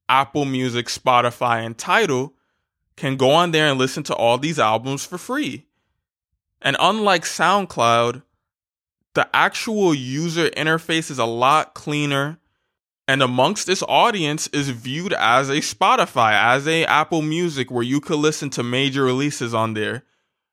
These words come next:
Whereas I would argue that SoundCloud is viewed more for the underground sound, the artists that you won't hear in the mainstream.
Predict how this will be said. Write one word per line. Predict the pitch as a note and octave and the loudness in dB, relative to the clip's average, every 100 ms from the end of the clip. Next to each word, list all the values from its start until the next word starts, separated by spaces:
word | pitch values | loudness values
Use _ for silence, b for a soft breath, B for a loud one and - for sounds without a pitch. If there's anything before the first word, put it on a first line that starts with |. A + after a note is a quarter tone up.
| _ - | _ 0
Whereas | B2+ B2+ B2 B2 | 4 6 4 4
I | A#2+ C#3+ | 4 6
would | D3+ | 4
argue | B2+ C3 B2+ B2 A#2+ | 4 4 2 -2 0
that | A#2 | -2
SoundCloud | A#2+ - C3 D3 C3+ C3+ B2 B2 A#2+ | -2 0 2 2 0 0 2 2 2
is | A#2 A#2 A2+ _ _ _ _ | -2 -4 -18 _ _ _ _
viewed | C3 C3+ E3 D#3 | -12 -4 0 2
more | C#3+ D3 | 4 2
for | D3 C#3+ | 2 0
the | C3 - | 0 0
underground | C#3+ D#3 C#3+ A#2 A2 A2 | 0 0 0 0 0 -2
sound, | - A2 G#2 A2 | -4 -4 -4 -4
the | - | 0
artists | C3 D3 D3 C#3+ | 4 4 2 0
that | C3 B2 | 0 0
you | B2+ B2 | 0 0
won't | B2 C#3 C3+ | 2 0 0
hear | C#3 A#2+ A2+ A#2+ _ _ _ _ _ - | -4 -2 -2 -4 _ _ _ _ _ -8
in | B2+ B2+ | -4 0
the | |
mainstream. | A#2 A2+ A#2 - - F3 C3+ - | 2 2 0 -2 -4 -4 -4 -8